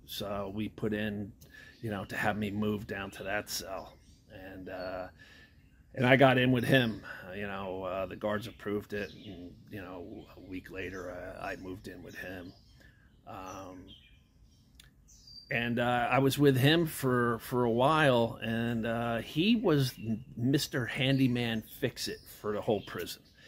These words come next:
He would get called out in the middle of the night to go fix a boiler or, uh, A C unit or whatever it was. He and a bunch of guys put together the trailers that they brought in, uh,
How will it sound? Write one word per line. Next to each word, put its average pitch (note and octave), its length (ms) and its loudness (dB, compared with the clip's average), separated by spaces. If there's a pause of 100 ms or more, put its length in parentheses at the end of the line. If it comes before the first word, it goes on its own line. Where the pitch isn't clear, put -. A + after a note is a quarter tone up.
(160)
He D3+ 140 0
would D3+ 120 4
get D3 160 6
called B2 300 2
out A#2 160 2
in G2+ 60 -10
the A2 80 -6
middle A#2 220 2
of A#2 60 0
the A#2 80 0
night A2 360 0 (440)
to - 80 -2
go A2 300 4
fix - 480 -2
a - 100 -6
boiler G#2 800 -2 (140)
or, G2+ 640 -6 (720)
uh, G2+ 220 -4
A A#2 160 2
C - 320 2
unit F#2+ 760 2 (120)
or A2 140 -2
whatever C#3+ 720 0
it C3 120 4
was. A#2+ 760 0
He B2+ 240 2
and B2+ 120 2
a - 20 0
bunch A#2 280 -4
of A2 80 -8
guys A#2+ 440 0
put - 200 -2
together A2 600 0
the G#2+ 120 -6
trailers A#2+ 720 2
that - 180 -10
they F#2+ 120 -6
brought G2 360 -6
in, G2 280 -6 (520)
uh, G2 460 -4